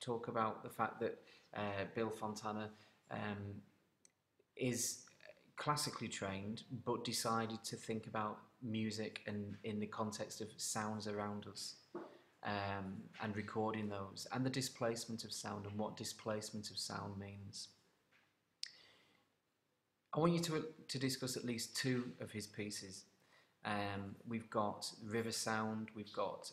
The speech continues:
um, the piece about, uh, pigeons, uh, we've got another piece about, uh, displacement of sound on a, on a, a bridge in America.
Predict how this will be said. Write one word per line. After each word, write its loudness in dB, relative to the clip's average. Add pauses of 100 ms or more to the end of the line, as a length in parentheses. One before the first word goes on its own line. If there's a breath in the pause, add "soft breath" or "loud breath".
um, -4 (420 loud breath)
the -4
piece -2
about, -2 (140)
uh, -10
pigeons, 0 (380 loud breath)
uh, 0
we've -6
got 4
another 0
piece -4
about, -2
uh, -4
displacement -2
of -4
sound -2
on -2
a, -2
on -4
a, -4
a -4
bridge -2
in -8
America. -8